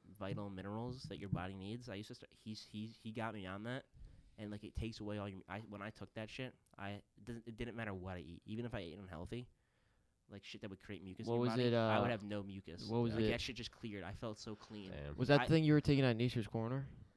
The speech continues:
Speaker 2: Or is that a different
Speaker 1: No, I used to
Speaker 2: thing?
Speaker 1: order the shit from alkaline vegan shop dot com.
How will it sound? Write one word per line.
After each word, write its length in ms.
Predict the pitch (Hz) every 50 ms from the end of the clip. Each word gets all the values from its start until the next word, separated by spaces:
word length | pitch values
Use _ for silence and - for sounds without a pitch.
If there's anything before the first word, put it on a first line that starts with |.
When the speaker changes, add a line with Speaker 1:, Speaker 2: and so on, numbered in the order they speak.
| _ _ -
Speaker 2:
Or 140 | - 104 104
is 80 | 101 90
that 140 | 95 90
a 40 | 76
different 260 | - - 76 - -
Speaker 1:
No, 120 | 110 107 107
I 80 | 98 101
used 160 | 120 - -
to 60 | 113
Speaker 2:
thing? 100 | 117 123
Speaker 1:
order 160 | 127 135 131
the 80 | 117 117
shit 260 | 107 - 107 92 85 - -
from 160 | - - 107 - -
alkaline 480 | 95 113 113 - 127 127 123 113 104 90
vegan 300 | 104 107 113 110 123 117
shop 320 | 110 - - 95 95 117 - -
dot 160 | 107 101 101 -
com. 280 | - 101 104 120 131